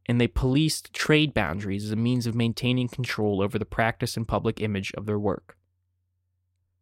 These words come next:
So we're talking in the eighteen hundreds, mid-eighteen hundreds, the Barber Surgeons Company wants to become more legitimate. It wants to be less artisan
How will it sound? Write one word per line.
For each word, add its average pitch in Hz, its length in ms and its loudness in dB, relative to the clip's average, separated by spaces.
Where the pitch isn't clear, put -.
So - 160 0
we're 175 80 6
talking 175 320 4
in 139 80 4
the 135 120 4
eighteen 170 280 2
hundreds, 104 540 0
mid-eighteen 151 420 2
hundreds, 104 380 -2
the 123 80 2
Barber 139 340 4
Surgeons 123 400 2
Company 101 440 0
wants 151 360 2
to - 100 0
become 131 340 2
more 110 280 6
legitimate. 104 800 0
It 135 80 2
wants 156 200 6
to - 60 -6
be 139 100 6
less 127 260 4
artisan 113 500 2